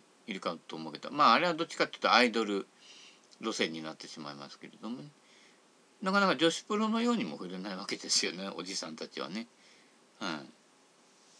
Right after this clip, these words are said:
てことで、おじさんは、自分の年齢より上のおじさん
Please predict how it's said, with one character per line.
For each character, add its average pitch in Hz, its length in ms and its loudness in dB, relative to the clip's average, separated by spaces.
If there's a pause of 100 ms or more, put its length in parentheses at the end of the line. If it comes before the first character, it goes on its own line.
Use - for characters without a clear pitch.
(560)
て 214 60 -10
こ 220 100 -4
と 185 100 -2
で、 98 60 2
お 95 140 0
じ 120 140 -2
さ 131 180 2
ん 135 140 0
は、 139 280 0 (1400)
自 117 160 -2
分 180 240 0
の 185 100 0
年 180 300 0
齢 202 220 4
よ 214 100 2
り 156 140 2
上 101 200 2
の 101 140 -2
お 98 80 -2
じ 101 140 -6
さ 123 140 -4
ん 156 120 -8